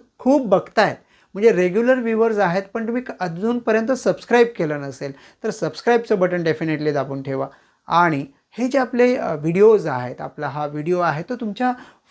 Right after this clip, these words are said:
फ्रेंड सर्कलमध्ये जरूर शेअर करा. म्हणजे मग तुमच्या मित्रांमध्ये शेअर करा, तुमच्या नातेवाईकांमध्ये, तुमचा WhatsApp ग्रुप असेल, तुमच्या गावाचा असेल, तुमच्या मित्रांचा असेल,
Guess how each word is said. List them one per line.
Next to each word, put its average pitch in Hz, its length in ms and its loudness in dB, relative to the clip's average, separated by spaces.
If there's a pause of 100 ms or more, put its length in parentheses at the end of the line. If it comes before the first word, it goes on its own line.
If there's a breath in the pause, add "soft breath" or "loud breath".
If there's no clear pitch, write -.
फ्रेंड 247 260 4
सर्कलमध्ये 185 640 0
जरूर 151 280 -2
शेअर 139 260 -8
करा. 139 220 -8
म्हणजे 151 320 -4
मग 156 240 -4
तुमच्या 156 220 -4
मित्रांमध्ये 175 800 0 (200 loud breath)
शेअर 175 220 0
करा, 170 260 -2
तुमच्या 151 260 -4
नातेवाईकांमध्ये, 170 880 -2
तुमचा 220 400 0 (340 loud breath)
WhatsApp 175 480 0
ग्रुप 226 240 2
असेल, 226 280 0
तुमच्या 208 480 0 (320)
गावाचा 175 480 4
असेल, 196 360 0
तुमच्या 180 240 -4
मित्रांचा 190 540 -2
असेल, 175 240 -6